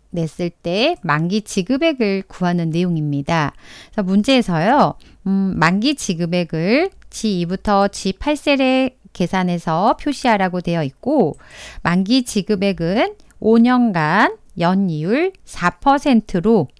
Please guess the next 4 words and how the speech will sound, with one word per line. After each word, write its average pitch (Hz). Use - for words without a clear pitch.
매월 185
초에 269
예금한 180
후에 185